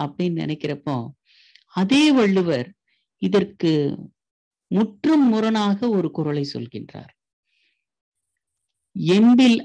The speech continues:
அதனை வெயில் போல காயுமே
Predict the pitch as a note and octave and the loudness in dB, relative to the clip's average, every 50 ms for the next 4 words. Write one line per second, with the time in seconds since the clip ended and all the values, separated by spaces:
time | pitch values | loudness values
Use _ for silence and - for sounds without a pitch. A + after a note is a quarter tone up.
0 | - - E3 E3+ F3 F3 F#3+ F#3+ F#3 F3 E3+ D#3 D3 C3+ C3+ - - _ _ _ | -8 -4 0 0 0 2 2 2 2 2 2 2 0 -2 -4 -8 -14 _ _ _
1 | _ _ _ _ _ _ _ _ _ _ _ _ _ _ - C#3+ C#3+ D#3+ F3+ F#3+ | _ _ _ _ _ _ _ _ _ _ _ _ _ _ -12 -6 -2 -2 0 0
2 | G#3 A3 A3 G#3+ G#3+ - A3 A3 A3 A3+ A#3 A#3 A3 G#3+ - D3 C3+ C#3 C#3 C#3 | 0 0 0 -2 -4 -2 -2 0 0 0 0 -2 -2 -4 -6 -6 -4 -4 -2 0
3 | C#3+ C3+ B2+ A#2+ A2 G2 | 0 0 -2 -2 -4 -6